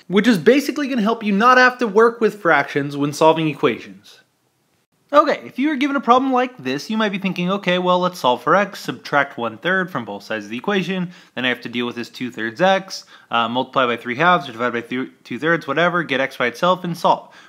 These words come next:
Which you would be right, that would work, but let me show you the concept of clearing fractions. I'm gonna go ahead and multiply each side of the equation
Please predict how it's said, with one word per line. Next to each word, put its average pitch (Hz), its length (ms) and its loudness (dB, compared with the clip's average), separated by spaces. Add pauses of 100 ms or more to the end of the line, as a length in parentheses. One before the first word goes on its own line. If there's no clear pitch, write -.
Which 208 260 0
you 208 140 0
would 185 180 0
be 180 100 -2
right, 240 460 4 (100)
that 175 200 2
would 190 100 -8
work, 208 420 -2
but 233 300 0
let 175 140 -2
me 269 260 -4 (160)
show 147 320 0
you 151 240 -4
the 208 80 -8
concept 147 480 -2
of 175 160 -8
clearing 131 300 -4
fractions. - 720 0 (360)
I'm 185 80 0
gonna 285 140 4
go 302 140 4
ahead 247 140 2
and 220 120 0
multiply 185 800 -2 (160)
each 208 400 -4
side 208 380 2
of 202 40 -4
the 226 120 -4
equation 135 640 -4